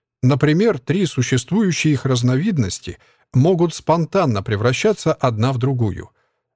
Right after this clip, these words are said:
Их способность взаимодействовать с нормальной материей ничтожна. Из последних предположений можно назвать зеркальную материю,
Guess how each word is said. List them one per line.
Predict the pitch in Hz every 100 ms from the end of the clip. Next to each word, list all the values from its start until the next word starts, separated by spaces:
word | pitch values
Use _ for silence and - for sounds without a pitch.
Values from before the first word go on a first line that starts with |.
| -
Их | 143 -
способность | - 135 - 151 123 123
взаимодействовать | 120 120 127 120 113 156 139 110 101
с | -
нормальной | 113 117 110 101
материей | 98 113 139 170 107
ничтожна. | 95 117 - - 139 110 - - _ _ _ _ _ _ _ _ _ _ -
Из | 143
последних | - 135 - 147 104 98
предположений | 113 101 104 117 135 143 101
можно | 151 135 139
назвать | 123 120 139 151
зеркальную | 117 131 - 117 101 107
материю, | 107 110 175 156 92